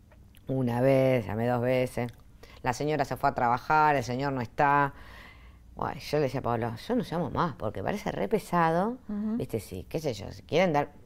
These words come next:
Speaker 1: digamos, uno entiende que cada uno hace lo que puede. Entonces yo decía, "No, Pablo, yo no llamo más, si querés llamar vos".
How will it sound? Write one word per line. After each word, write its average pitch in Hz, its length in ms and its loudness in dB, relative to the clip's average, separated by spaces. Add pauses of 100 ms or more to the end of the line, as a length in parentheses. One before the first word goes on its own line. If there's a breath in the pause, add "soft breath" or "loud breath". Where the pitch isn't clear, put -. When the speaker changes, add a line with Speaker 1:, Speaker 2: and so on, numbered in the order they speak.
(160)
Speaker 1:
digamos, 113 360 -8
uno 202 200 4
entiende 165 500 2
que 123 160 -4
cada 185 240 2
uno 185 140 2
hace 202 260 -2
lo 127 180 -6
que 170 140 -2
puede. 151 580 0 (280 loud breath)
Entonces 233 260 0
yo 147 60 -4
decía, 123 200 -4
"No, 190 200 0
Pablo, 135 240 0
yo - 200 -4
no 254 140 -2
llamo 139 220 0
más, 113 240 -4
si - 80 -18
querés 120 180 0
llamar 208 260 2
vos". 202 280 2